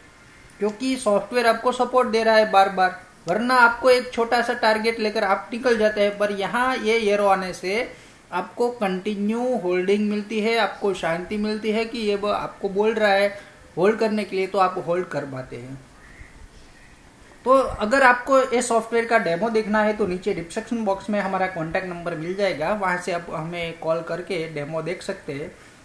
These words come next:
साथ में हमारी free Telegram ज्वाइन करना न भूलें, क्योंकि इसमें भी हम free में calls provide करते हैं। Channel का नाम है शिवाय trading। आपकी Telegram channel में जाइए और शि-, लिखिए शिवाय trading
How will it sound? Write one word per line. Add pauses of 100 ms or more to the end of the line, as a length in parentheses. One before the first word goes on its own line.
साथ
में
हमारी
free
Telegram
ज्वाइन
करना
न
भूलें, (420)
क्योंकि
इसमें
भी
हम
free
में (140)
calls
provide
करते
हैं। (1120)
Channel
का
नाम
है
शिवाय
trading।
आपकी
Telegram
channel
में
जाइए
और
शि-,
लिखिए
शिवाय
trading